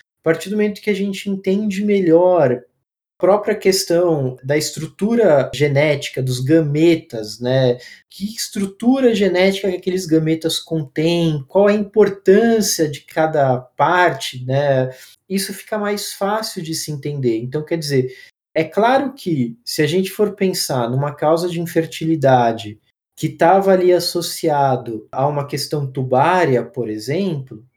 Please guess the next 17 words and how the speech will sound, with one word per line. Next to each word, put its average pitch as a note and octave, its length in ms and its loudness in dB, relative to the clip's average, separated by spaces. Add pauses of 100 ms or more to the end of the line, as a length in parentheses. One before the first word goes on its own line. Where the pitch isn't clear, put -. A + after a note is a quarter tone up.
(120)
que D3+ 140 -8
existia E3 760 -2 (220)
uma C#3+ 180 -4
opção C3+ 680 -4
cirúrgica C#3+ 880 -2
possível, A#2+ 880 -4
ou D3 220 -2
então C#3+ 260 -4
uma C3 220 -4
questão C3+ 340 -6
associada C3 540 -4
a - 20 0
uma B2+ 120 0
endometriose, B2+ 1000 0
que - 80 -18
também C3 340 -4
tinha C3 360 -4